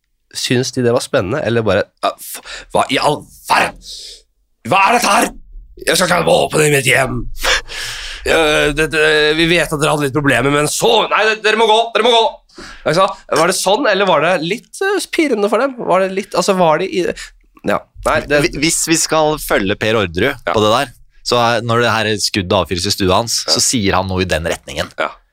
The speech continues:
Speaker 2: "Ta vekk det, få det vekk.
Speaker 1: Ja, ja.
Speaker 2: Bort med det.
Speaker 1: Ja.
Speaker 2: Jeg vil ikke ha våpen i mitt hus."
Speaker 1: Ja, ja, ja, ja.
Speaker 2: Og så, og så skjer det da,
Speaker 1: Ja.
Speaker 2: i-, ifølge, ja.
Speaker 1: Eh, vi, vi kunne gått inn på alle disse, på en måte,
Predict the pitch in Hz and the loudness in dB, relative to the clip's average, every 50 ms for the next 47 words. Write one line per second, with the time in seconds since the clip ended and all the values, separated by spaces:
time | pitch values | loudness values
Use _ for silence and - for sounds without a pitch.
0 | _ _ - - 127 139 127 104 98 131 127 - - 131 139 135 127 104 87 - | _ _ -4 0 2 2 2 2 0 -2 -4 -4 -2 -2 -2 -2 -4 -6 -12 -14
1 | - - - 147 165 165 165 - - - - - - - 87 87 - - - 80 | -6 -2 0 2 2 2 0 0 -2 -6 -8 -6 -4 -4 -2 -2 -2 -4 -6 -8
2 | 78 - _ _ _ - 104 131 147 - 131 131 131 147 - - - - 90 92 | -8 -10 _ _ _ -4 -2 -2 0 0 0 0 2 2 0 -2 -4 -4 -4 -4
3 | - - 110 120 139 - - 127 127 120 117 120 117 - - 127 127 120 127 135 | -2 -2 -2 -2 -2 -2 -2 -2 0 2 0 0 -2 -4 -4 -4 -2 0 0 -2
4 | 127 - - 117 117 277 277 - - - 92 92 92 92 92 82 78 82 73 - | -2 -2 0 2 4 4 4 4 2 2 2 0 0 0 0 -2 -2 -4 -4 -6
5 | - 90 76 71 - - - _ _ - 101 104 95 - - 107 101 101 101 98 | -8 -8 -8 -10 -10 -12 -20 _ _ -6 -4 -2 -2 0 0 0 2 2 2 2
6 | 101 98 95 95 98 98 98 98 95 95 95 98 110 - - - - - 90 85 | 2 0 0 0 -2 -2 -2 -4 -4 -4 -4 -2 -2 0 0 0 2 2 0 0
7 | 85 85 87 92 95 90 85 80 80 90 92 80 80 78 71 85 85 85 - - | 0 0 0 0 2 0 0 0 -2 -4 -6 -6 -8 -12 -14 -14 -14 -14 -14 -14
8 | - - 82 - - 85 - - - - - - - - - - - - - - | -14 -14 -10 -8 -8 -8 -8 -6 -6 -6 -6 -6 -8 -14 -14 -12 -10 -8 -6 -6
9 | - - - _ _ - - 120 139 143 147 156 147 123 131 147 165 165 - 151 | -6 -8 -10 _ _ -4 -2 0 0 2 2 0 0 -2 -2 -2 -2 -2 0 0
10 | 160 165 - 180 175 175 156 170 - - 151 139 117 101 - - 131 131 131 113 | -2 -2 0 0 0 0 0 0 0 0 0 0 -2 -2 0 0 2 2 2 2
11 | 107 113 120 113 - - - 117 113 110 107 104 120 113 98 - - 104 | 0 0 -2 -2 -2 0 0 0 2 0 0 0 -2 -2 -2 0 0 2